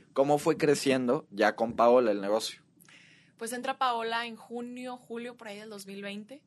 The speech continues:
Speaker 1: Un año.
Speaker 2: Y, ajá, y literal yo le digo, "Pues ve, estamos haciendo las cobijas, la-, las, las acabamos de lanzar, las cobijas,
Speaker 1: Ujú.
Speaker 2: calcetas y almohadas".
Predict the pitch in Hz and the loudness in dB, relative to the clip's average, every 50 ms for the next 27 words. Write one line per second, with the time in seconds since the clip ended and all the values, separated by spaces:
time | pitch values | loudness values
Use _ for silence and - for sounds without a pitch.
0 | _ _ _ _ _ _ _ _ 160 175 180 180 180 - - - 214 208 202 196 | _ _ _ _ _ _ _ _ -14 -10 -6 -6 -6 -6 -6 -8 -8 -8 -8 -8
1 | 190 - - - - - - - 180 160 160 _ _ _ _ 202 190 190 190 196 | -8 -10 -12 -16 -20 -20 -18 -16 -16 -16 -16 _ _ _ _ -18 -16 -14 -14 -12
2 | 202 196 190 185 185 185 190 202 202 202 202 190 190 190 - 196 185 180 196 190 | -10 -6 -6 -4 -4 -4 -6 -8 -8 -8 -8 -8 -10 -12 -12 -14 -12 -10 -10 -10
3 | 180 180 - 190 202 226 233 233 220 220 214 214 214 214 214 214 214 - - - | -10 -10 -14 -14 -14 -14 -14 -14 -14 -14 -14 -14 -12 -12 -10 -10 -12 -12 -14 -18
4 | - 196 190 - - - 214 247 269 311 320 311 294 254 - - 190 185 - _ | -16 -16 -16 -14 -14 -14 -14 -12 -12 -10 -10 -12 -12 -14 -16 -18 -20 -20 -20 _
5 | _ - 175 185 180 - 170 180 202 226 226 208 180 175 170 - 175 190 185 - | _ -18 -18 -18 -16 -14 -14 -14 -14 -14 -16 -18 -18 -18 -20 -20 -20 -20 -20 -20
6 | - 180 202 208 - 277 294 302 - _ - - 117 240 254 - - 185 180 175 | -20 -20 -20 -16 -14 -14 -14 -16 -16 _ -20 -16 -14 -14 -12 -10 -10 -12 -10 -10
7 | - 240 240 - - - - - - 185 175 175 175 175 185 175 - - - - | -10 -10 -10 -10 -12 -14 -14 -16 -16 -14 -14 -14 -14 -14 -14 -14 -14 -16 -18 -20
8 | - - - - | -20 -20 -20 -20